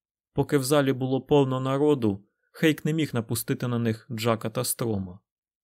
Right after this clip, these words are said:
Але й утекти непомітно хлопці не могли. До того ж, Гоут стежив за кожним їхнім рухом. Це було настільки кумедно, що він би розреготався, якби не почувався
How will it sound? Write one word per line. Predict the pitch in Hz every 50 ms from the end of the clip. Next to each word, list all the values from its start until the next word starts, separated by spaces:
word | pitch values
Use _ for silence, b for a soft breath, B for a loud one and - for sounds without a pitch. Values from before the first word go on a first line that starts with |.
| _ _ _ _ _ _ _
Але | _ 123 127 135 143 143
й | 135 135 -
утекти | 147 143 - 160 156 - - - 131
непомітно | 110 107 101 - 117 117 127 131 127 - - 120 110 104 104 _
хлопці | - - 131 123 113 107 - - 110
не | 107 107 107
могли. | 110 117 110 - 120 101 90 90 _ _ _ _ _ _ _ _ _ _ _ _ _ _ _ _ _ _ _ _ _ _
До | - 143 127
того | - - 147 143 127 135 131
ж, | - - - _ _ _ _
Гоут | 135 139 156 160 139 117 101 98 90 - - _ _ _
стежив | - - - - 123 123 123 113 120 113 107 _ _ _ _
за | 117 127 135
кожним | - - 131 120 107 117 113 113
їхнім | 113 107 104 - - 117 120 131
рухом. | 123 117 104 - - - - - - _ _ _ _ _ _ _ _ _ _ _ _ _ _ _ _ _ _ _ _ _ _ _ _
Це | - 139
було | 135 131 139 135 135
настільки | 135 139 139 - - - 170 156 147 - 143
кумедно, | - - 147 147 151 156 151 139 123 120 113 107 101 98 - _
що | _ - - 139
він | 131 143 139 127
би | 123 135
розреготався, | 131 135 131 127 135 139 127 156 156 156 - 135 104 95 98 - -
якби | 110 104 107 107 113
не | 110 113
почувався | 110 - 120 113 - - 113 117 120 107 110 - - 110 107